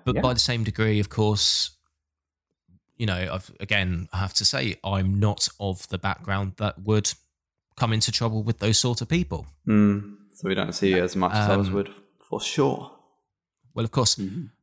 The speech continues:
Speaker 1: Um, I mean, going back very quickly to, uh, television, the drug of the nation, um, there's a, um, line in there, um, where they say, um, the, uh, killing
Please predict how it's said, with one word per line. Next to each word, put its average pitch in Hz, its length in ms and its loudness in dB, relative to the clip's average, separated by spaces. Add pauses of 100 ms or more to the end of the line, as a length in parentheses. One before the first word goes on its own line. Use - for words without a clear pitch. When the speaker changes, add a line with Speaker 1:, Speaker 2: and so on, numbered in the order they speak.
(100)
Speaker 1:
Um, 113 380 -2 (120)
I - 40 -8
mean, 127 140 2
going 156 220 2
back 147 260 -4
very 127 160 -2
quickly 98 460 -4
to, 98 480 -2
uh, 98 240 -6
television, 95 520 -4
the 92 320 0
drug 104 240 -2
of 92 60 -6
the 98 60 -2
nation, 107 640 0
um, 92 500 -4 (640)
there's 104 300 2 (100)
a, 104 400 -2
um, 104 360 0
line 113 260 0
in 101 140 0
there, 98 440 0
um, 90 520 -2 (480)
where 95 480 -2 (100)
they 101 260 -4
say, 98 500 -2
um, 95 560 -4 (1000)
the, 104 380 2
uh, 98 300 0
killing 101 440 0